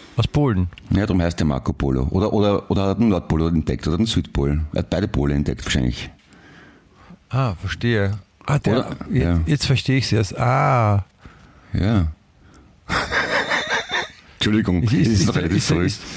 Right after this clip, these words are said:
Speaker 1: aber dann hat er wahrscheinlich, der Marco Polo, wenn der aus, aus Polen kommt, hat er dann einen berühmten Nachfahren,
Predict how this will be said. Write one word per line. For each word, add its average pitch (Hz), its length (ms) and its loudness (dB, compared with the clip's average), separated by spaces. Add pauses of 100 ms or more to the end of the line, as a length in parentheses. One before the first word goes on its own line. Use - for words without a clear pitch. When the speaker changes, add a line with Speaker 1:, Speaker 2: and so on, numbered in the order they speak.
(440)
Speaker 1:
aber 127 240 0
dann 127 220 2
hat 131 180 2
er 131 140 0
wahrscheinlich, 127 400 2
der 139 100 0
Marco 120 300 0
Polo, 123 320 0
wenn 127 180 2
der 123 140 2
aus, 120 160 2
aus - 180 0
Polen 123 300 2
kommt, 123 220 0
hat 117 120 0
er 120 80 2
dann 113 240 4
einen 113 140 4
berühmten 120 460 2
Nachfahren, 101 560 4